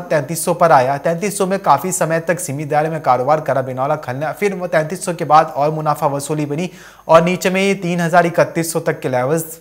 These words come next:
देखने को मिले, लेकिन फिर वहाँ से देख रहे हैं तीन हज़ार इकतीस सौ के लेवल से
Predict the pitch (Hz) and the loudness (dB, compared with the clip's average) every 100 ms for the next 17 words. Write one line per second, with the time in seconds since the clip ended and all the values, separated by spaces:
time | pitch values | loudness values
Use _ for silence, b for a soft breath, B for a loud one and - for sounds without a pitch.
0 | _ 131 147 156 131 127 110 120 131 151 | _ 0 0 2 -4 -4 -6 -6 -6 -4
1 | 165 160 175 151 151 170 160 156 165 175 | -6 -2 0 2 2 0 -2 -2 -2 -2
2 | 170 156 147 160 156 151 147 165 160 160 | -4 -2 0 0 0 -6 -8 -8 -6 -4
3 | 123 123 165 165 156 | 0 0 0 -2 -4